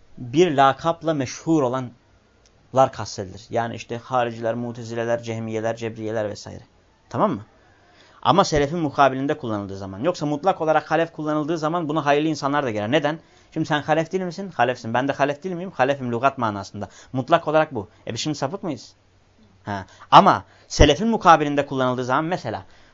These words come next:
du-, düşüyorsun, duyuyorsun ki bir alimin sohbetinde veya bir kitapta diyorsun ki selef burada buna inanır, halef ise buna inanır. Bak burada cümlede neyde zikredildi halef? Selefin mukabilinde zikredildi. Tamam mı? Selefin mukabilinde zikredildi.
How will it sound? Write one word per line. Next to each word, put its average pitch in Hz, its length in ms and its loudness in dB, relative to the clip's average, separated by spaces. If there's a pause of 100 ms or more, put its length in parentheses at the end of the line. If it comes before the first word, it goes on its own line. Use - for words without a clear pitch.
(160)
du-, 147 240 -6
düşüyorsun, 160 460 -4 (140)
duyuyorsun 175 340 -4
ki 147 120 -10
bir 160 160 0
alimin 135 680 -2
sohbetinde 117 580 -6
veya 139 220 0
bir 151 140 -8
kitapta - 460 -6 (420)
diyorsun 156 240 -4
ki 156 80 -10
selef 160 360 0
burada 156 260 0
buna 170 180 0
inanır, 180 380 -4 (340)
halef 156 320 0
ise 156 200 -2
buna 139 140 0
inanır. 104 340 -6 (480)
Bak - 200 2 (200)
burada 165 380 6
cümlede 160 380 4
neyde 175 240 2
zikredildi 139 420 0
halef? 151 260 2 (220)
Selefin 123 340 -2
mukabilinde 110 560 4
zikredildi. 98 480 -10 (420)
Tamam 170 280 4
mı? 104 120 -8 (260)
Selefin 123 340 0
mukabilinde 127 560 6
zikredildi. 113 540 -4